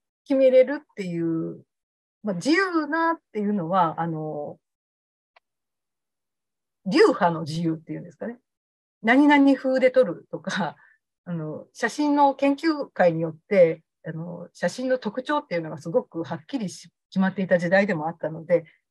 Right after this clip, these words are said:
そういう自由さっていうのは、そういうのにとらわれないよっていう、まあ、個性尊重とか自由っていう、自由にテーマを決めれるという意味合いではちょっとなかったんですけれど。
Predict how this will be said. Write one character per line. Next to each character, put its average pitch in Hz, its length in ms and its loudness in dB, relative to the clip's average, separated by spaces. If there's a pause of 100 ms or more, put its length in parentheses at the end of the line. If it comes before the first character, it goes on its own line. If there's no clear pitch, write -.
(100)
そ 262 60 -2
う 240 40 -2
い - 20 -10
う 208 40 -12
自 190 140 -8
由 403 140 4
さ 359 140 -4
っ - 80 -8
て - 80 -8
い 185 40 -4
う - 20 -4
の 175 120 -4
は、 175 200 0
そ 359 180 -6
う - 20 -4
い 370 40 -6
う 349 40 -4
の 233 80 0
に 202 320 0 (400)
と 254 80 4
ら 285 100 6
わ 359 100 8
れ 403 100 2
な 254 120 0
い 160 80 -8
よ 165 120 -6
っ - 160 -20
て - 80 -14
い - 100 -14
う、 - 120 -16 (400)
ま 175 60 -8
あ、 - 20 -8
個 320 100 -2
性 285 160 2
尊 165 260 0
重 160 280 0 (200)
と 151 80 -16
か 151 120 -6
自 147 160 -8
由 190 120 2
っ - 40 -2
て 156 160 -16
い 143 120 -14
う、 104 120 -20 (480)
自 233 120 -4
由 403 160 4
に 220 120 -4
テ 302 220 0
ー - 20 0
マ 220 160 2
を 240 120 -2
決 - 140 -12
め 240 140 -2
れ 254 100 4
る 339 180 -8 (140)
と 311 80 -2
い 311 100 0
う 320 240 -2 (460)
意 285 80 -6
味 311 180 2
合 330 60 2
い 339 80 0
で 415 80 2
は 277 120 2
ち - 80 -6
ょ - 20 -2
っ - 20 -10
と 175 60 -8
な 185 100 -4
か - 120 -8
っ - 60 -18
た 147 140 -16
ん - 60 -16
で - 80 -20
す - 120 -20
け 165 60 -20
れ 143 140 -18
ど。 147 200 -20